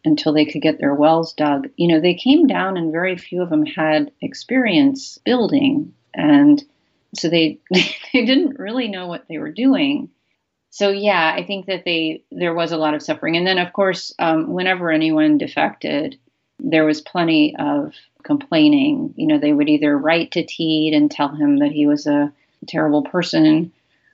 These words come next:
or they would write to the newspaper more often and,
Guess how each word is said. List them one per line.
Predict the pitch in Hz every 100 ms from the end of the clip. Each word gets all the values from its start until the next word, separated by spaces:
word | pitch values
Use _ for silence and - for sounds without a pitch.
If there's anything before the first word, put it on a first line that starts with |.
| _ -
or | 165 156 156
they | 151 151 156
would | 147 147 147 139 _ _
write | 160 160 156
to | -
the | 151
newspaper | 160 180 - 160 147 147 147 156 _ _ _ -
more | 156 151
often | - - 143 165 -
and, | 151 147 143 214